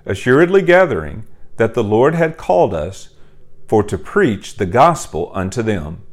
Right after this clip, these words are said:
Acts chapter sixteen, verses nine and ten. The lesson application, the student will observe that the Holy Spirit is the one who leads the God-called men to the place of service.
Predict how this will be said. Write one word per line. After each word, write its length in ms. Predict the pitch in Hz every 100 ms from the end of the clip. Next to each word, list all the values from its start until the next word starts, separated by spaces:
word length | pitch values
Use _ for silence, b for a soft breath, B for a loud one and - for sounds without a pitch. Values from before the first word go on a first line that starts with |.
| - b b
Acts 260 | - 101 -
chapter 340 | - 95 -
sixteen, 720 | 90 92 82 - 156 120 95 98
verses 400 | 92 92 107 101
nine 280 | 82 82
and 160 | 82 101
ten. 400 | - 90 76 85 - - b b b b b
The 100 | 101
lesson 340 | 101 101 107
application, 920 | 98 95 95 92 104 101 - 190 208 - b b b b -
the 80 |
student 440 | 104 - 131 180 -
will 160 | 180
observe 580 | 214 170 107 78 80 101
that 140 | 104 -
the 120 | 110
Holy 320 | 127 139 196
Spirit 500 | - - 98 90 - 104
is 220 | 101 95
the 100 | 101
one 340 | 87 113 156
who 180 | 160 160
leads 520 | 127 131 87 90 101
the 100 | 101
God-called 720 | 87 90 104 135 - 147 160
men 400 | 156 95 80 85 - b b b
to 100 | 117
the 120 | 107
place 560 | - - 175 90 107 -
of 200 | 113 113
service. 640 | 120 87 76 - - -